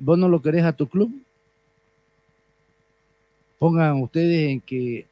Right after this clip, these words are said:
hay cinco ejecutivos por parte de la empresa que se, que se ha adjudicado, más el gerente y el presidente, nombren ustedes un presidente o nominen un presidente, ya está,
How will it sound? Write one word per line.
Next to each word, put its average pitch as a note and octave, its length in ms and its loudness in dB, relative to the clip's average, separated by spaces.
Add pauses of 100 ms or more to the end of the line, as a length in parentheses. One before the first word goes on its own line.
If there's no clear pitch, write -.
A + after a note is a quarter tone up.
hay C#3+ 840 -6 (960)
cinco F#3+ 420 -4
ejecutivos C#3+ 680 -4
por B2 180 -10
parte D#3 300 -6
de C3+ 80 -2
la B2 100 -8
empresa C3 420 -6
que A#2 200 -8
se, B2 420 -4 (140)
que C3+ 100 -6
se D3 140 -8
ha D3 60 -4
adjudicado, C3+ 760 -6 (960)
más A2+ 200 -8
el A#2 120 -6
gerente D#3 680 -2 (760)
y E3 140 2
el D3 100 2
presidente, G3 880 0 (640)
nombren F3 440 0
ustedes E3 340 0
un D#3+ 200 0
presidente D3+ 1400 0
o B2 160 -6
nominen D#3+ 460 0
un D3+ 140 -2
presidente, C#3 680 -4
ya D3 160 -4
está, - 220 -14